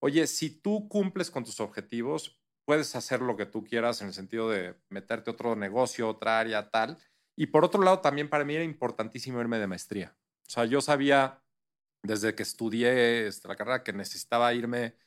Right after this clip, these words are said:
a estudiar fuera. Digo que eso mucha gente estará de acuerdo, mucho no, porque yo quería vivir esa experiencia. Yo quería irme a, a, a estudiar una maestría, este, de ciertas características, etcétera. Y G tenía una especie como de programa que me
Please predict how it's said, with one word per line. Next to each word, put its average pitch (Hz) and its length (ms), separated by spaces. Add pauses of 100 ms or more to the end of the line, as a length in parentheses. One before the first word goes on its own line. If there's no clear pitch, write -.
(260)
a 107 60
estudiar 113 640 (160)
fuera. 135 600 (360)
Digo 110 160
que 120 60
eso 120 420 (160)
mucha 107 360
gente 110 320
estará 101 280
de 104 40
acuerdo, 110 220
mucho 104 280
no, 123 220 (460)
porque 120 160
yo 143 180
quería 135 220
vivir 120 220
esa - 80
experiencia. - 560
Yo 110 100
quería 113 140
irme 113 240
a, 104 40 (720)
a, 95 320
a - 20
estudiar 107 280
una 101 80
maestría, 131 680 (400)
este, 98 440
de 98 80
ciertas - 320
características, 113 520
etcétera. 117 600
Y 139 160
G 160 260
tenía 139 480 (380)
una 131 160
especie 139 340
como 113 260
de 104 460
programa 127 720
que 117 80
me 104 140